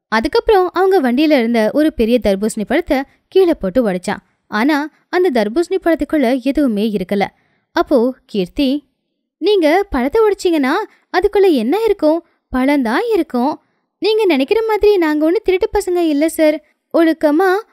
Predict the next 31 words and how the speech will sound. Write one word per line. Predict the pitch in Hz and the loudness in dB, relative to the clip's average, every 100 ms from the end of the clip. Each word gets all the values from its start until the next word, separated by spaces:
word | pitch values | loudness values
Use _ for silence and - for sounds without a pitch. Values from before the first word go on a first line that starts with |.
| _ | _
வியாபாரம் | 302 320 339 453 | 0 2 2 0
செஞ்சு | 427 403 381 | 0 0 0
வாழ்ந்துகிட்டு | 330 320 359 | 0 -4 -6
இருக்கிற | - - 453 | -6 -2 2
ஏழை | 427 392 403 | 2 2 0
பசங்க" | 381 370 359 349 247 _ _ _ _ _ 220 | -2 -2 0 -2 -4 _ _ _ _ _ -8
அப்படின்னு | 233 359 370 | -2 0 0
சொன்னா | - 254 196 | -2 -4 -4
கீர்த்தி. | 262 214 185 196 - _ _ _ _ _ _ | -4 -6 -6 -8 -10 _ _ _ _ _ _
அப்போ | 294 - 320 294 | -4 2 4 4
பாலு, | 220 190 185 254 240 - _ _ _ | 2 -2 0 0 -2 -8 _ _ _
"உங்களுக்கு | 240 247 233 214 | -4 -2 0 0
வேணும்னா | 196 233 254 196 220 240 _ - | 0 0 0 -2 -4 -6 _ -6
ரெண்டு | 226 220 226 | -2 -2 -2
மூணு | 220 233 208 226 | -2 -2 -2 -4
பழத்தை | - 196 220 214 214 | -4 -6 -4 -4 -2
நாங்க | 240 214 220 | -4 -4 -6
ஃப்ரீயா | 208 226 277 | -2 -2 0
கொடுத்துட்டு | 233 202 196 - | -2 -6 -6 -2
போறோம் | 190 | -2
சார். | 190 202 190 - _ _ 214 | -2 -4 -4 -8 _ _ -4
ப்ளீஸ் | 202 | -2
சார், | 202 - 220 220 | 0 -2 -2 -2
எங்களை | 220 214 - | -4 -6 -4
போக | 214 240 | -2 2
விடுங்க | 277 214 202 | 2 0 -4
சார்" | 196 196 196 202 _ _ _ - | -2 -2 -2 -6 _ _ _ -6
அப்படின்னு | 349 339 226 214 | -2 -2 -2 -2
கேட்டா. | - 185 196 - _ _ _ | -6 -6 -8 -10 _ _ _
அதுக்கு | - 277 311 | -4 -2 -2
சிதம்பரம், | - 196 190 277 269 | -4 -4 -2 0 0